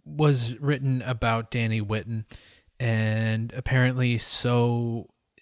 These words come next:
and so Tonight's the Night was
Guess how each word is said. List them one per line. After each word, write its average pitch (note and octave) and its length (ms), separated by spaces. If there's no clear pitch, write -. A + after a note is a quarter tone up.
and C3 220
so B2 400
Tonight's C3 420
the - 80
Night A#2+ 480
was A#2+ 680